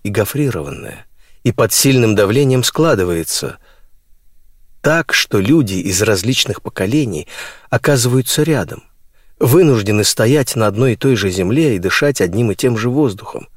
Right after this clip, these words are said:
И уже нет смысла говорить «живой» или «мёртвый», потому что никто полностью не живёт и не умирает. Лея что-то изучает у ног Анри Леклерка. По пишет стихи вместе с Мэтти Лендер, а я?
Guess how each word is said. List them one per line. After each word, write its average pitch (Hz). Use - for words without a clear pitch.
И 120
уже 123
нет 156
смысла 147
говорить 110
«живой» 98
или 95
«мёртвый», 107
потому 139
что 135
никто 139
полностью 151
не 131
живёт 113
и 120
не 117
умирает. 123
Лея 143
что-то 139
изучает 107
у 98
ног 110
Анри 113
Леклерка. 92
По 127
пишет 120
стихи 117
вместе 107
с -
Мэтти 107
Лендер, 92
а 85
я? 104